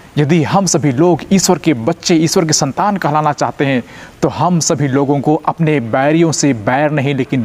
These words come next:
बैरियों से प्रेम करना है। और जो हमारे पर अत्याचार करते हैं,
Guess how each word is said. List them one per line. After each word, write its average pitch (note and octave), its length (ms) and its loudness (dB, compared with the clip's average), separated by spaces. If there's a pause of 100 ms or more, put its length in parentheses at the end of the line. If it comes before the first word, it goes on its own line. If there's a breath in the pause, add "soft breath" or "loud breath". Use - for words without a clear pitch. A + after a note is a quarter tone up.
बैरियों C3+ 340 0
से B2+ 200 -2 (180)
प्रेम F3+ 280 2
करना G#2+ 300 -4
है। - 160 -12 (560 loud breath)
और D#3 120 2
जो F3+ 220 2
हमारे E3+ 440 0
पर D#3+ 160 -2
अत्याचार D#3 640 -2
करते C#3 300 -4
हैं, A2+ 200 -4